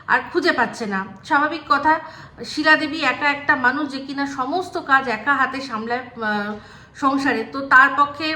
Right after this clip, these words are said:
উম, এই এক-, সেদিন কোথায় কোন জিনিসটা ঠিক রেখেছিল তাড়াহুড়োর চোটে, সেই রকম একটা মেন্টাল, আহ, মানে স্টেবিলিটি নিয়ে, সেটা সত্যিই ভাবার বিষয় যে,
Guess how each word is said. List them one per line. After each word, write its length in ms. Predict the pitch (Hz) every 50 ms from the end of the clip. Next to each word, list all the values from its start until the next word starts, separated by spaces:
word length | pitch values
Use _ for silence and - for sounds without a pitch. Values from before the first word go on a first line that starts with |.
| - -
উম, 140 | 240 240 233
এই 220 | - 254 277 262
এক-, 460 | 233 233 233 - - - - - -
সেদিন 360 | - 269 247 269 285 269 262 269
কোথায় 420 | 226 - - 269 302 320 320 311 311 - -
কোন 220 | 277 294 320 320
জিনিসটা 400 | 294 311 302 320 302 - - 311
ঠিক 380 | 311 311 - 320 349 359 359 330
রেখেছিল 420 | 294 277 285 320 294 330 302 294
তাড়াহুড়োর 840 | 277 - 240 226 240 262 269 269 269 277 - 226 269 277 285 277 277
চোটে, 340 | - 320 330 - 277 220 - - - - - - - -
সেই 280 | - - 427 440 453
রকম 280 | 453 453 453 453 427 427
একটা 280 | 403 392 - 392 359 349 311 285 -
মেন্টাল, 800 | 269 269 277 277 277 285 285 - 302 302 302 311 302 233 247 233
আহ, 760 | - 214 233 240 233 220 214 208 214 214 214 - - 214 214
মানে 280 | 226 220 220 220 214 214
স্টেবিলিটি 540 | - - 277 269 277 285 311 285 - 311 285
নিয়ে, 340 | 302 330 339 277 240 - - - - - - - - -
সেটা 200 | - 349 330 359
সত্যিই 500 | 349 - 330 311 302 - - 370 370 339
ভাবার 340 | 262 240 - 226 233 262 262
বিষয় 360 | 233 233 220 - - 220 208
যে, 280 | 208 208 254 247 233